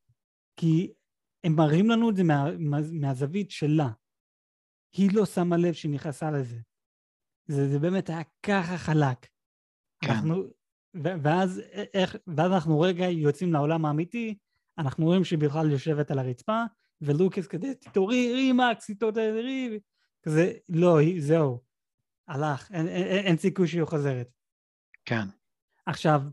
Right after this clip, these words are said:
Speaker 1: פעם שעברה, שזה היה בחלק הראשון של העונה, איך היא יצאה מהטראנס הזה, היא שמעה למוזיקה שהשיר הזה, כולם עפו לשיר הזה במש-, כזה מאז שהחלק הראשון יצא. ובעצם היום אני שמעתי את השיר הזה ברדיו, שלחתי לך את זה בקבוצה.
Speaker 2: כן.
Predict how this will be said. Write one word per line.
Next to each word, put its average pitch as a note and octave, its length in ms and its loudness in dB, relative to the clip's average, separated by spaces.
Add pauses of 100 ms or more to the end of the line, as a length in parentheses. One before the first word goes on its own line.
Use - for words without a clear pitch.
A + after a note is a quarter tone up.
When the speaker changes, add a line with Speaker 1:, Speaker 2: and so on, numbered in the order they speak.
Speaker 1:
פעם G#3 300 6
שעברה, C#3 640 2
שזה C3+ 220 -4
היה C3+ 120 2
בחלק C3+ 340 -4
הראשון C#3 280 -6
של F#3+ 100 -4
העונה, D#3 300 2 (360)
איך F3+ 180 -4
היא F3+ 100 2
יצאה D3+ 280 -2
מהטראנס F#3+ 520 -2
הזה, D#3 160 2
היא D3 220 -4
שמעה D3 320 -2
למוזיקה D#3 580 0
שהשיר D3 540 -4
הזה, A#3 280 0 (440)
כולם F3+ 340 2
עפו E3 220 0
לשיר D3 340 -2
הזה C#3 160 -2
במש-, C3+ 400 -6 (100)
כזה C3+ 160 0
מאז C3+ 240 2
שהחלק D3 680 -4
הראשון C#3+ 320 0
יצא. B2+ 240 -2 (640)
ובעצם D3 540 2 (160)
היום E3 360 6
אני C#3 160 2
שמעתי D3 320 -4
את - 60 -12
השיר D3+ 200 -6
הזה C#3 120 -4
ברדיו, C3+ 480 0
שלחתי - 320 -10
לך B2+ 120 -8
את C#3 180 0
זה C3+ 100 -4
בקבוצה. D3+ 720 -8 (280)
Speaker 2:
כן. D#3 280 4